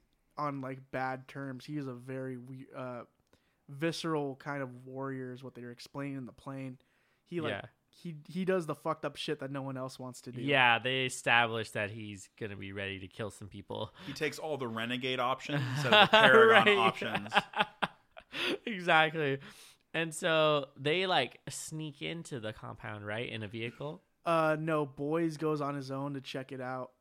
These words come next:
Speaker 1: No, no, no, Boys is trying to f-, uh, meet up with the other guys who were
Speaker 2: That's
Speaker 1: on
Speaker 2: right.
Speaker 1: the lookout, and then he gets fucking taken into the castle
Speaker 2: By accident. <laughs>
Speaker 1: by accident, 'cause he's gonna get cornered by these Nazis, so he just jumps into the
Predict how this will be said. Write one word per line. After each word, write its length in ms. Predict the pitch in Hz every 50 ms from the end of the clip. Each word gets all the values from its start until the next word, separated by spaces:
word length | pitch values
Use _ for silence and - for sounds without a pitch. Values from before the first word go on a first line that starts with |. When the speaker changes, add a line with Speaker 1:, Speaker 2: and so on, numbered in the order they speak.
| _ _
Speaker 1:
No, 140 | 196 208 214
no, 80 | 214 208
no, 120 | 202 190
Boys 440 | 165 135 147 151 170 190 208 196 175
is 260 | 175 156 143 - -
trying 400 | _ - - 175 165 165 170 170
to 60 | 165
f-, 220 | 156 - - - _ -
uh, 300 | 165 151 147 143 135 120 123
meet 240 | 156 151 156 160 156
up 160 | 160 160 -
with 140 | 165 151 -
the 140 | 147 147
other 340 | - 143 147 151 147 147 143
guys 480 | 135 139 131 127 123 127 127 127 127 131
who 140 | - 147 143
were 80 | 139
Speaker 2:
That's 120 | 139 98 123
Speaker 1:
on 40 | 143
Speaker 2:
right. 140 | 92 90 -
Speaker 1:
the 40 | 135
lookout, 500 | 135 143 147 - 165 175 185 180 - _ _ _ _ _ _ _ _ _ _ _ _ _ _
and 200 | 160 160 156 151
then 200 | 151 151 151 147
he 160 | 135 151 180
gets 280 | 165 175 156 - - - - - - - - - - - - -
fucking 640 | - 160 151 147 - 151 147 143 139 131 131 127 123
taken 400 | - - 165 156 - 170 156 143 _
into 320 | 175 185 185 185 - - 165
the 100 | 151 147
castle 440 | - - 156 151 151 147 - -
Speaker 2:
By 100 | 165 143
accident. 500 | 131 120 123 113 - - - 123 117 123 _ -
<laughs> 60 | -
Speaker 1:
by 200 | - - 170 175
accident, 440 | 175 170 175 175 - 170 156 143 127
'cause 220 | - 170 156 147
he's 260 | 143 165 170 165 151 143
gonna 220 | - 175 170 165
get 160 | 160 156 -
cornered 420 | - - 170 165 170 160 160 151 139
by 120 | 147 143
these 200 | 139 135 131 127
Nazis, 420 | 143 139 143 147 - 139 131 127
so 140 | - - 135
he 100 | 143 147
just 300 | 147 131 151 143 - -
jumps 320 | - - 156 160 160 - -
into 240 | 160 151 - 156
the 320 | 139 135 143 135 131 127